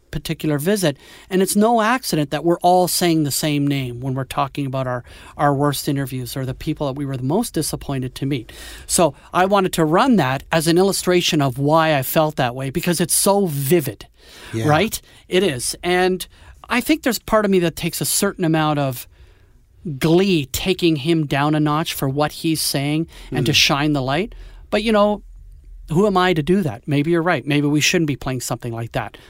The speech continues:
Speaker 1: Anyway, it's a good question. Let us know what you think by following us on Facebook at Famous Lost Words.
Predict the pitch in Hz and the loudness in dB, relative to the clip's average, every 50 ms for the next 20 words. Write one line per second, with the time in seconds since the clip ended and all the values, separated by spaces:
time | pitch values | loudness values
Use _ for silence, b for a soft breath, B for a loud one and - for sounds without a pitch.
0 | b b - 240 240 220 214 220 - 185 - 185 170 214 214 208 - 220 202 202 | b b 0 2 4 4 2 0 -2 -4 -4 0 0 0 0 2 0 0 0 2
1 | - - 226 220 B B B B B B B - 170 190 233 269 - - 226 220 | 0 0 0 -2 B B B B B B B 2 4 4 4 4 2 4 4 4
2 | 214 190 180 156 - 160 165 220 262 262 233 - - 160 143 143 143 - b b | 4 4 2 0 0 0 2 4 4 4 2 2 0 0 0 0 -2 -4 b b
3 | b b b b b - 156 156 147 - 185 175 165 165 160 156 156 147 - - | b b b b b -2 0 0 2 2 2 2 4 4 2 2 0 0 -2 -4
4 | 139 131 - - 156 147 135 - - 135 - - 127 131 - - 131 131 123 127 | -4 -4 -2 -2 -2 -2 -2 -2 -6 -6 -6 -8 -10 -10 -6 -4 -4 -4 -4 -4
5 | - - 110 110 110 - - - 110 107 - _ - - - | -6 -8 -10 -10 -12 -12 -14 -16 -16 -18 -18 _ -16 -16 -16